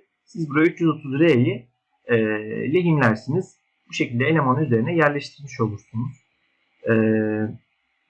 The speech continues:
diğerleri için de tabii ki aynı şeyler yapılabilir. E,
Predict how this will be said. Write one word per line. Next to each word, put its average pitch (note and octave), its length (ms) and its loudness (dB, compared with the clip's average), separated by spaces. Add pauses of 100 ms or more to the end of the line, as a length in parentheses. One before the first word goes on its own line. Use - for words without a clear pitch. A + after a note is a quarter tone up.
(420)
diğerleri C#3+ 380 4
için C#3 220 -8
de B2 100 0
tabii B2 260 2
ki - 100 -6
aynı C3 200 2
şeyler B2 320 2
yapılabilir. B2 800 0 (500)
E, A2 60 -4